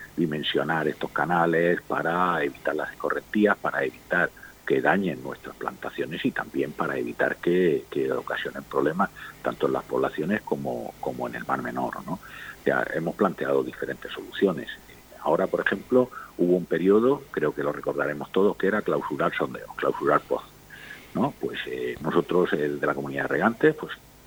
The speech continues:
una evaluación de impacto ambiental y se autorizaron ciento sesenta pozos, de los cuales se han puesto en marcha ciento treinta y tantos, ¿no? Eh, para extraer agua del acuífero, pero bueno, eh, lo que es necesario es que,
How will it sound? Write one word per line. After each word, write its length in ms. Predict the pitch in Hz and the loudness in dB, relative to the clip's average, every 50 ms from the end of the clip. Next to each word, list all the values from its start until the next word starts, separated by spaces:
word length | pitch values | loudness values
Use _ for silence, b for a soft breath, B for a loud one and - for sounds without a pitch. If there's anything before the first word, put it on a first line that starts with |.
| - - | -18 -14
una 160 | 71 69 69 | -10 -6 -4
evaluación 380 | 69 65 65 67 - - 67 60 | -2 -2 -2 -2 -4 -6 -10 -10
de 60 | 58 | -10
impacto 300 | - - 65 65 - - | -10 -10 -10 -8 -8 -8
ambiental 520 | 69 71 85 87 90 - 123 139 160 165 B B B B B B | -6 -4 -4 -4 0 2 2 2 2 0 B B B B B B
y 100 | - 117 | -2 -2
se 100 | - - | 2 4
autorizaron 600 | 82 76 - 69 - - - - 73 69 64 - | 2 2 2 0 -4 -2 -2 -2 -2 -2 -4 -6
ciento 580 | - - 64 62 - 64 60 62 60 60 60 58 - | -4 -6 -6 -6 -6 -8 -6 -6 -6 -6 -6 -8 -8
sesenta 340 | - - - 67 64 - - | -10 -10 -10 -12 -10 -8 -6
pozos, 340 | - - 127 - - 64 - | 2 2 2 2 2 -6 -12
de 60 | - - | -12 -14
los 100 | - - | -12 -6
cuales 240 | - 80 78 76 | -4 -2 -2 -2
se 80 | - 80 | -2 -6
han 60 | 76 | -8
puesto 280 | - - - - - - | -6 -6 -8 -8 -8 -12
en 80 | - | -10
marcha 280 | 69 73 - - - - - - | -10 -10 -8 -8 -10 -10 -10 -12
ciento 260 | - - - - - | -14 -14 -10 -10 -8
treinta 420 | - - - - - - - - - | -8 -8 -10 -10 -12 -12 -12 -12 -12
y 40 | - - - - | -12 -14 -8 -6
tantos, 380 | - - - - - - - - - | -6 -6 -6 -8 -18 -18 -18 -10 -6
¿no? 120 | - - 151 B B B B B B B B B B B - | -6 -6 -6 B B B B B B B B B B B -6
Eh, 680 | - 87 78 76 76 73 69 67 69 67 65 65 - - - - - - - - - - - - - - - - - - - - - - - - - | -4 -2 -2 -2 0 0 0 0 0 -2 -4 -6 -8 -12 -14 -20 -20 -20 -20 -20 -20 -20 -20 -20 -20 -20 -20 -20 -20 -20 -20 -20 -20 -18 -16 -8 -2
para 220 | - 76 78 82 | 0 2 2 2
extraer 340 | 69 - - - 73 80 76 | 2 2 0 0 2 2 2
agua 240 | 76 80 78 73 73 | 2 2 2 2 0
del 120 | 73 67 | 0 -2
acuífero, 440 | 67 - 110 156 165 - - 69 64 - | 0 4 4 4 4 4 -2 -6 -6 -6
pero 140 | - - - | -8 -8 -4
bueno, 200 | 69 98 110 - - - - - - - - - | 0 -2 -2 -2 -4 -14 -20 -20 -20 -20 -14 -8
eh, 880 | 151 - 64 - - 62 64 64 62 62 - 60 58 57 - - - - - - - | -6 -6 -6 -6 -6 -8 -8 -8 -8 -8 -8 -8 -8 -8 -10 -10 -12 -16 -16 -12 -8
lo 100 | 71 67 | -6 -6
que 100 | - - | -4 -4
es 80 | - | -4
necesario 560 | 71 71 - - 78 - - 76 76 78 90 98 | -4 -4 -4 -2 -2 0 2 2 2 4 2 2
es 80 | - | 2
que, 220 | - - 98 78 | 2 2 2 2